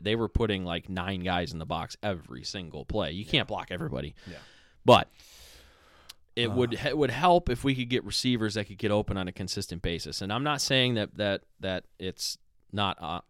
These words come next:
Speaker 1: on the quarterback either. Um,
Speaker 2: Yeah.
Speaker 1: obviously, Baker threw a really bad interception today. Um,
Speaker 2: Yeah.
Speaker 1: it, it was a miscommunication. I think he was,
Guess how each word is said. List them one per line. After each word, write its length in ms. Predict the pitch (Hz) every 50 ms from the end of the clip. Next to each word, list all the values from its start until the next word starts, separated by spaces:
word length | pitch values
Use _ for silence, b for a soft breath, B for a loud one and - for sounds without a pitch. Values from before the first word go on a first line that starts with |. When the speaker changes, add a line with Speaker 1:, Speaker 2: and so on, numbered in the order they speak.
| _ _ -
Speaker 1:
on 120 | 92 92
the 60 | 85
quarterback 500 | - - 101 98 90 78 76 78 76 -
either. 320 | 85 82 78 64 62 - b b b b b b b b b b b b b -
Um, 280 | 82 87 85 85 82
Speaker 2:
Yeah. 80 | - -
Speaker 1:
obviously, 320 | 95 104 110 101 - 110
Baker 280 | 92 - 101 98 - 90
threw 140 | - - 87
a 40 | 76
really 280 | 65 95 98 90 90 -
bad 220 | - 78 78 78
interception 520 | 80 73 71 65 - 85 78 - - 73
today. 320 | - - 80 76 71 71 b b b b b b b b b b -
Um, 360 | 85 82 80 78 78 73 73
Speaker 2:
Yeah. 240 | 76 76 71 - 90
Speaker 1:
it, 100 | 87 67 65
it 60 | 98
was 120 | 95 95 98
a 60 | 92
miscommunication. 840 | 95 104 95 - - 104 90 90 - - 95 87 90 - - 92 87
I 60 | 87
think 220 | - - 101 -
he 100 | - 101
was, 240 | 95 95 82 - -